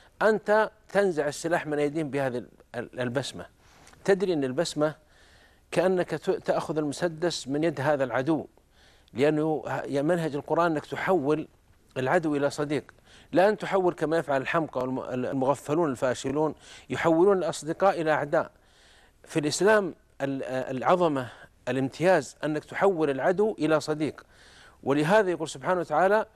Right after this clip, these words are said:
"ادفع بالتي أحسن فإذا الذي بينك وبينه عداوة كأنه ولي حميم". فهذه البسمة التي تظهر على محياك والتي تبدأ بها الناس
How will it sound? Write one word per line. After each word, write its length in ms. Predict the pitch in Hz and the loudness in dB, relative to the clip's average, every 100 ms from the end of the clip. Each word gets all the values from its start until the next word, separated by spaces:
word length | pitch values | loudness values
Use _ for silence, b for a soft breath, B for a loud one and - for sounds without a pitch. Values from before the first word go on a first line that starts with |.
| b b - | b b -4
"ادفع 260 | 240 190 175 | 0 2 0
بالتي 460 | 180 175 170 180 | 2 0 2 2
أحسن 240 | 185 - 131 | 2 -2 -2
فإذا 300 | 170 165 165 | -2 -2 -2
الذي 260 | 160 151 | 0 -2
بينك 400 | 143 180 170 - | 0 0 0 -2
وبينه 360 | 143 156 170 143 | -2 -2 0 0
عداوة 500 | 147 170 160 139 139 | 0 2 2 0 -6
كأنه 480 | 147 151 143 135 143 - B B B | -4 -2 -2 -2 -4 -8 B B B
ولي 360 | 135 151 135 | 0 2 0
حميم". 380 | - 135 156 98 _ b b b b | -2 0 0 -2 _ b b b b
فهذه 440 | - 156 254 208 | -2 4 4 4
البسمة 440 | 180 185 175 156 143 | 2 0 -4 -6 -4
التي 360 | 156 180 151 | -2 -2 -4
تظهر 400 | 139 190 156 139 | 0 0 2 -2
على 220 | 123 135 | 0 0
محياك 600 | 127 110 127 139 156 123 123 | -2 -4 -2 4 4 4 -6
والتي 480 | 123 139 - 147 - _ _ _ _ _ _ _ - - - | -6 -6 -4 -4 -6 _ _ _ _ _ _ _ -20 -16 2
تبدأ 320 | 202 165 165 | 2 4 0
بها 280 | 165 156 147 | 0 -2 -2
الناس 300 | 165 180 | -2 -4